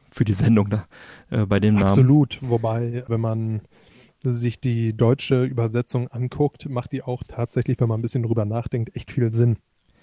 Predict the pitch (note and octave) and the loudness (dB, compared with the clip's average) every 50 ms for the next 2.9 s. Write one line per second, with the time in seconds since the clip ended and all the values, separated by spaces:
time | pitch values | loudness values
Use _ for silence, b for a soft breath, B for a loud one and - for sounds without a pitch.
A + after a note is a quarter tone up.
0 | b b b b b b b b b b b b _ - - A2 - A2+ G2 F#2+ | b b b b b b b b b b b b _ -2 -2 0 2 2 2 2
1 | - - A#2+ A2 - - _ _ _ _ _ - A2 G#2 - - - A2 A#2 A2 | 2 2 2 2 0 -2 _ _ _ _ _ -8 -6 -6 -4 -2 -2 0 0 0
2 | G2+ - A#2 G#2+ - B2 A2+ - - C3 - - A#2+ - - - - - | 0 -2 -4 -2 -2 -2 -4 -4 -6 -8 -8 -8 -10 -8 -6 -6 -8 -8